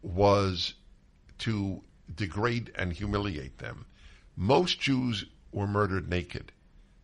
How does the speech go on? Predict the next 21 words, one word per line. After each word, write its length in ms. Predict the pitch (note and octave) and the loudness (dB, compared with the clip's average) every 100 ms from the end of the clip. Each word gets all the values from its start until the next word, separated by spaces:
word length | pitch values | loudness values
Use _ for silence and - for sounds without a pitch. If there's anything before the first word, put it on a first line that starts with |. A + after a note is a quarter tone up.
| - | 0
Most 220 | C3 - | 2 2
people 240 | C3+ G2+ | -4 -4
don't 180 | G2 G2 | 0 2
know 140 | F#2 E2+ | 2 0
that. 160 | - - - | -6 -10 -8
They 80 | G2+ | -4
went 180 | F#2 F#2 | -2 -4
into 140 | F2+ | -6
the 100 | F#2+ | -8
gas 280 | G2+ A2+ G#2+ | -2 -2 -2
chamber 320 | - B2 C3 | -4 -4 -4
naked, 460 | B2 B2 - - D#3 - - | -6 -6 -6 -10 -12 -20 -12
men 220 | G2 G#2 A#2+ | -4 -2 -2
and 140 | B2 | -4
women, 340 | D2 D2+ - - - - - - - - - - - - - - _ - | -4 -6 -8 -14 -20 -20 -20 -20 -20 -20 -20 -20 -20 -20 -20 -20 _ 2
and 500 | A2 G#2+ G#2 G#2 G#2 - | 6 8 6 2 -2 -8
were 300 | - G#2 G#2 | -4 2 2
killed 440 | G2+ - C#3+ C#3 - | 0 -2 0 0 -2
at 220 | - - | -4 -4
the, 140 | B2 - - | -10 -10 -8
at, 160 | - | -8